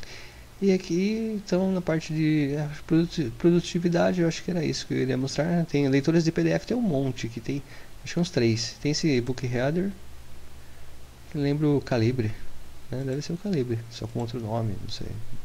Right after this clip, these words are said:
Apesar que tem o Calibre aqui também. Aqui, ó, o Calibre. Vou abrir ele. Ver se tá a diferença. Ah, tá abrindo. É, então acho que não é o Calibre, mas é parecido, né, o layout. O Calibre tem mais opções.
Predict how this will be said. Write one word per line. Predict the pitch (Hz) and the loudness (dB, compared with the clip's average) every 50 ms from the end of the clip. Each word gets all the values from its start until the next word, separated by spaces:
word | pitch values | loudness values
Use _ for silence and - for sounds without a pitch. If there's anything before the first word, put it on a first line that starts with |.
| - - - | -4 -4 -2
Apesar | 101 98 104 117 | 0 0 2 2
que | 110 - 117 | 0 0 0
tem | - 113 110 | 0 0 0
o | 107 | 2
Calibre | - 127 123 113 113 110 113 | 2 2 2 2 2 4 2
aqui | 107 110 107 | 2 2 0
também. | - 104 104 101 98 98 - - - - - | 0 0 0 0 -2 -2 -4 -6 -6 -6 -6
Aqui, | - 110 104 95 | -4 -4 -2 -4
ó, | |
o | 85 | -4
Calibre. | - - 90 87 85 87 - - - - - - - - - - - - - | -4 -6 -6 -6 -6 -6 -8 -10 -12 -12 -10 -8 -6 -4 -2 -2 -4 -4 -2
Vou | - 113 | 0 0
abrir | 98 101 101 98 | 2 2 2 2
ele. | 90 85 90 - - - - - - - - - - - - - - - - - - - - - - - - - - - | 2 2 2 2 2 0 0 -2 -4 -4 -4 -4 -2 -2 0 0 -2 -2 -4 -2 0 0 0 0 0 -2 -2 -2 -2 -2
Ver | 120 110 107 104 | -2 -2 -2 -2
se | - - | 0 0
tá | - | 0
a | 110 | 0
diferença. | 110 101 - - 123 113 107 98 92 90 - - - - - - - - - - - - - - - - - - - - - - - - - - - - - - - - - - - - - - - - | 0 0 -2 -2 -2 0 0 -2 -2 -4 -6 -6 -8 -8 -10 -10 -8 -6 -6 -6 -6 -6 -6 -4 -4 -2 -2 -2 -2 -4 -4 -6 -6 -6 -8 -8 -8 -6 -6 -8 -8 -8 -6 -6 -4 -4 -4 -4 -4 -4
Ah, | 131 117 110 - | -2 -2 -2 -2
tá | 117 | -2
abrindo. | 113 110 98 101 98 101 98 101 98 - - | -4 -2 -2 -2 0 0 0 0 0 -2 -2
É, | 117 120 113 113 113 113 - - - - | -2 -2 0 0 -2 -2 -2 -2 -2 -2
então | - - 120 120 123 | -2 -2 -2 -2 -4
acho | 117 - - | -4 -4 -4
que | - 151 147 151 156 156 156 160 156 156 151 156 156 156 | -4 -4 -4 -4 -2 -2 -2 -2 -2 -2 -2 -4 -4 -2
não | 156 160 160 151 | -2 0 0 0
é | 135 | 0
o | 131 | 0
Calibre, | - - 131 113 104 104 107 107 - - - - | 0 2 2 2 2 2 0 -2 -4 -4 -4 -2
mas | 110 110 104 113 | 0 0 0 0
é | |
parecido, | 113 - 127 135 143 - - 131 120 117 113 113 113 - - - | 0 0 0 0 0 0 0 0 0 0 0 -2 -2 -2 -2 0
né, | 107 110 104 107 - - - 101 101 | 2 2 4 4 4 4 2 2 2
o | 101 | 2
layout. | 104 107 104 98 92 - 101 | 2 0 0 0 -2 -4 -4
O | 98 | -2
Calibre | - 113 110 113 110 113 | 0 2 2 4 2 2
tem | 113 120 117 | 0 0 0
mais | 117 117 113 | 0 0 0
opções. | 117 117 - - - 85 87 - - - - - | 0 -2 -4 -6 -6 -6 -6 -2 -2 -2 -2 -2